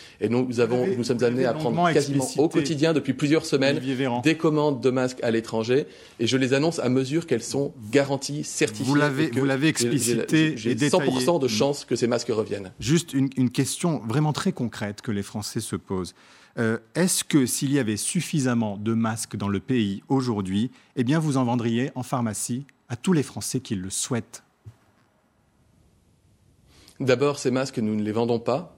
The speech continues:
Speaker 1: C'est, ça fait partie de masques qu'on appelle du stock d'État. Ils sont délivrés gratuitement et c'est tout à fait normal.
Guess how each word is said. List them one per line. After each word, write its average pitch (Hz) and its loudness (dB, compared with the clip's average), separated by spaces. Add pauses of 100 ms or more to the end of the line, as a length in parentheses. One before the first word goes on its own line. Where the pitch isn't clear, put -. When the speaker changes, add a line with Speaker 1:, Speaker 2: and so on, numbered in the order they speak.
Speaker 1:
C'est, - -6
ça - -14
fait 107 -4
partie - -8
de 107 -2
masques 110 -4
qu'on 107 -6
appelle 101 -4
du 104 -8
stock 113 -4
d'État. 117 -2 (300)
Ils 104 -4
sont 107 -4
délivrés 110 -2
gratuitement 120 -2
et 113 -8
c'est 110 -8
tout - -14
à 123 0
fait 123 -2
normal. 107 -4